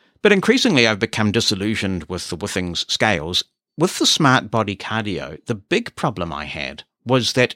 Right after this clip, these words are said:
if I connected to Wi-Fi, and we've got very strong Unify Wi-Fi around the house, it didn't seem to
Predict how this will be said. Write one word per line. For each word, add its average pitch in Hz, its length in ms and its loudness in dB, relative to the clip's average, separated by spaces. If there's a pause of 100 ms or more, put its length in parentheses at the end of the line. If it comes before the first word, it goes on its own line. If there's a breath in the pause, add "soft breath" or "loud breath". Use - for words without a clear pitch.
if - 320 2
I 135 140 2
connected 120 640 0
to - 100 0
Wi-Fi, 95 720 -2 (160)
and 104 120 0
we've 131 160 4
got - 160 -2
very 113 500 0
strong 98 640 0 (120)
Unify 92 760 0 (140)
Wi-Fi 87 720 -2
around 85 360 -4
the 71 100 -6
house, - 400 -8 (440 soft breath)
it 151 100 2
didn't 185 260 2
seem 147 240 4
to - 120 0